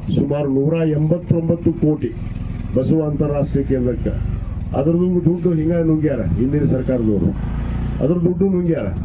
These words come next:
ಅದ್ರಾಗೇನು ಮೂವತ್ತು ಕೋಟಿ ಅಷ್ಟೇ ಖರ್ಚು ಮಾಡ್ಯಾರ, ನೂರ ಎಂಬತ್ತು ಕೋಟಿ ಕೊಟ್ಟಿದ್ದು, ಅದ್ರ ಖರ್ಚು ಮಾಡಿದ್ದೆಷ್ಟು? ಮೂವತ್ತು ಕೋಟಿ ಅಷ್ಟೇ. ಇದನ್ನ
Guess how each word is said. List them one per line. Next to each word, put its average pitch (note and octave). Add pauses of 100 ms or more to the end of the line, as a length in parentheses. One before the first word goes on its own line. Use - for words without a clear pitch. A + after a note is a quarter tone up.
(800)
ಅದ್ರಾಗೇನು D#3+ (360)
ಮೂವತ್ತು E3+
ಕೋಟಿ E3+
ಅಷ್ಟೇ G3+
ಖರ್ಚು F3+
ಮಾಡ್ಯಾರ, A2+ (100)
ನೂರ D3 (200)
ಎಂಬತ್ತು F#3+ (100)
ಕೋಟಿ G3
ಕೊಟ್ಟಿದ್ದು, D#3 (880)
ಅದ್ರ C#3 (120)
ಖರ್ಚು F3
ಮಾಡಿದ್ದೆಷ್ಟು? F#3 (540)
ಮೂವತ್ತು C3+ (100)
ಕೋಟಿ A#2
ಅಷ್ಟೇ. - (760)
ಇದನ್ನ D3